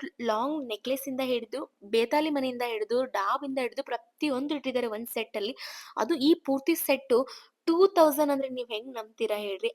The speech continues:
ಅಷ್ಟೊಂದ್ ಚೆನ್ನಾಗಿರೋ, ಆ, ಡಿಸೈನು. ಇನ್ನು ನಾನ್ ಈ ಶಾಪ್ಗೆ ಎಂಟ್ರಿ ಕೊಟ್ಟಾಗ ನನ್ಗನ್ಸಿದ್ದು ಏನಪ್ಪಾ ಅಂತ ಅಂದ್ರೆ, ರಿಟರ್ನ್ ಬರ್ಬೇಕಾದ್ರೆ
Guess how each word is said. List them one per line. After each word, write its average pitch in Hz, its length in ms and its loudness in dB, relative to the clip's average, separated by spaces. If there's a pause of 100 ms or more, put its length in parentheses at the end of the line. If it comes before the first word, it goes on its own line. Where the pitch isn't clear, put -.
ಅಷ್ಟೊಂದ್ 320 480 -2 (200)
ಚೆನ್ನಾಗಿರೋ, 294 640 2 (360)
ಆ, 233 80 -4
ಡಿಸೈನು. 214 480 -4 (160)
ಇನ್ನು 415 240 6 (100)
ನಾನ್ 285 280 0
ಈ 370 100 2
ಶಾಪ್ಗೆ 285 540 -2
ಎಂಟ್ರಿ 240 320 0
ಕೊಟ್ಟಾಗ 233 460 0
ನನ್ಗನ್ಸಿದ್ದು 240 840 -6
ಏನಪ್ಪಾ 214 480 -4
ಅಂತ 202 320 -8
ಅಂದ್ರೆ, 190 240 -2
ರಿಟರ್ನ್ 220 380 -4
ಬರ್ಬೇಕಾದ್ರೆ 202 760 -4